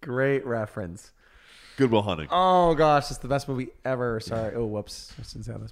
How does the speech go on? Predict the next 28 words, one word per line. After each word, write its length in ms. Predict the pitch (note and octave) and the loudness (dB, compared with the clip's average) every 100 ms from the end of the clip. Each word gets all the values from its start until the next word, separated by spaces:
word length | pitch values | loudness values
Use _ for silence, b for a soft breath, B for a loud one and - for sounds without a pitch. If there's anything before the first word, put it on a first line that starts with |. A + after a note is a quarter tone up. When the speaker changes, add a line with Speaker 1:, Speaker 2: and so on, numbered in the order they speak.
| - | -14
Speaker 1:
but 140 | A#2 - - C#3 | -16 -14 0 2
in 100 | C#3+ | 4
my 160 | C#3+ | 4
opinion, 500 | D3 C#3+ C#3 B2 G2+ G#2 G#2 | 4 2 0 0 -2 -6 -6
Speaker 2:
<laughs> 80 | C3 | -4
Speaker 1:
it's 180 | C3+ | 0
my 140 | C3+ C#3 | 0 2
favorite 340 | D3 B2+ A#2+ | 2 2 0
non-fantastical 1120 | A#2 A#2 A#2+ A#2 A2+ A#2 G#2+ A2 G2+ - - F#2+ | -2 -2 0 -2 -4 -6 -6 -8 -10 -10 -10 -8
movie. 320 | G2+ F#2+ G2+ b b b b _ | -6 -8 -10 b b b b _
Um, 560 | G#2+ G#2+ G2+ G2 G2 G2 - _ - - | -8 -6 -6 -6 -8 -10 -16 _ -20 -10
but 120 | A2 | -8
it 80 | G2 | -6
is 120 | G2+ | -6
fantastic 460 | - F#2 G2 F#2+ - | -8 -10 -10 -12 -12
in 80 | A2+ | -4
Speaker 2:
I 20 | |
Speaker 1:
its 60 | C3+ | -2
Speaker 2:
wish 140 | F3 | -2
Speaker 1:
own 80 | F3 | -2
Speaker 2:
he 40 | |
Speaker 1:
way. 40 | C#3+ | 0
Speaker 2:
knew 100 | A#2 | 2
who 40 | A2 | 2
Speaker 1:
Yeah. 120 | - | 2
Speaker 2:
Tom 180 | F#2 E2+ | -2 0
Bombadil 360 | F2+ F2 D2+ | -2 -2 -4
was. 340 | C2+ C2 C2 | -6 -6 -10